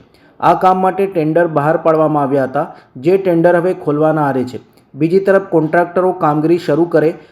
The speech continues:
તે પહેલાં જ પાલિકા દ્વારા દીણાથી મારેઠા સુધી ત્રેવીસ કિલોમીટરની વિશ્વામિત્રી નદીના પટમાં સત્તાવીસ જગ્યાએ વાહનોની અવરજવર કરવા માટેના ઢાળ અને એપ્રોચ તૈયાર કરવામાં આવે છે. આ સમગ્ર બાબતે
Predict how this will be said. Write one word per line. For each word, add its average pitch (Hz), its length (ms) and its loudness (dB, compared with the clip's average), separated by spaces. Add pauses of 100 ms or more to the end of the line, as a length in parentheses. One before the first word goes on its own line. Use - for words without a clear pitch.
(180)
તે 190 100 2
પહેલાં 175 360 2
જ - 100 -12
પાલિકા 160 380 0
દ્વારા 170 280 0
દીણાથી 160 600 -4
મારેઠા 160 500 0
સુધી 160 320 -2 (460)
ત્રેવીસ 175 360 0
કિલોમીટરની 180 680 0
વિશ્વામિત્રી 170 640 -2
નદીના 165 440 0
પટમાં 160 460 -2
સત્તાવીસ 175 600 -2
જગ્યાએ 156 400 2 (320)
વાહનોની 175 460 2
અવરજવર 175 640 0
કરવા 165 300 2
માટેના 170 460 0
ઢાળ 147 360 -2 (260)
અને 160 140 -2
એપ્રોચ 180 540 -2
તૈયાર 165 280 4
કરવામાં 151 460 0
આવે 127 180 -2
છે. 117 240 -14 (140)
આ 156 120 4
સમગ્ર 180 500 0
બાબતે 165 560 0